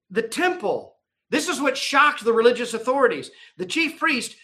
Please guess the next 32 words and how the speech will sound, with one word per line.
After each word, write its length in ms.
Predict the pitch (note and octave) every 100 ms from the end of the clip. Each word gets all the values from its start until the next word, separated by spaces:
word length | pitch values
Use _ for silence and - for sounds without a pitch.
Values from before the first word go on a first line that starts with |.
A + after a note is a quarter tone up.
| _
expected 560 | G3+ - C#4 C#4 B3 F3
Jesus, 420 | G#3+ C4 G#3 F#3
if 80 | F#3+
he 80 |
really 240 | F3+ F3 G3
was 320 | E3+ C4+ C4+
the 80 | A3+
Messiah, 540 | G3+ - E3+ F3 F#3+ - -
to 120 | A3
denounce 480 | A3+ A3 A3 A3+ A3+ -
Caesar, 540 | E4 E4 A3+ G3 F3+ - -
and 100 | G3+
instead 420 | F#3+ - C4 G#3+
he 120 | G#3+
denounced 540 | F#3 G3 G3+ F#3+ F#3 - _ _ B2
them. 540 | G#3+ B3 F#3+ B2 G2+ _ _ _ _ _ _ _ _ _ _ _ _
Well, 160 | C#3 C#3+
well, 180 | E3 F3+
the 80 |
Messiah 460 | D#3+ D3+ G#3+ B3 G#3+
was 160 | E3+ -
to 80 |
stand 400 | D3+ G3+ A3 A3
against 360 | D#3 D3+ C3+ -
Rome, 600 | D3+ G#3 B3+ F3 A#2 - _ _ _ _ _ -
against 380 | D3+ G3+ -
the 100 | E3+
Greek 340 | F3 F3+ C4 -
world, 500 | B3 A#3+ G3 C3+ B2+
against 300 | D#3 A3+ A3+
those 300 | B3 B3+ - - _
outside 920 | A#3 C4 C4 - C4 A3+ C#3+ B2 A#2